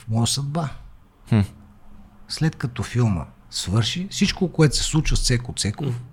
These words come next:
Speaker 1: изведнъж започна да се случва с мене.
Speaker 2: Това ли са фалитите, за които говориш?
Speaker 1: А, не, не, те дойдоха. То, то беше третия фалит с филма.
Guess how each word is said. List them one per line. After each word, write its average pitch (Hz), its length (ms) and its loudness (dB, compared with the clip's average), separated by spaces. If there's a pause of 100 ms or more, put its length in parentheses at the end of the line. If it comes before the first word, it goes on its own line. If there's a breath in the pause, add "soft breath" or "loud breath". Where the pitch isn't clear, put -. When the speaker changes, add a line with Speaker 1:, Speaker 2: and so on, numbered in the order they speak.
(160)
Speaker 1:
изведнъж 143 320 6
започна 127 460 -2
да 147 60 -2
се - 120 -2
случва 90 380 -6
с - 100 0
мене. 147 300 4
Speaker 2:
Това 101 140 6
ли 98 60 8
са - 140 6
фалитите, 104 600 4 (140)
за 95 140 2
които - 280 0
говориш? 92 580 2
Speaker 1:
А, 147 200 10
не, 220 220 10
не, 208 140 8
те 202 160 8
дойдоха. 185 480 8
То, 190 240 8
то 190 260 8
беше 175 340 6
третия 220 340 6
фалит 113 360 4
с 117 160 4
филма. 113 440 4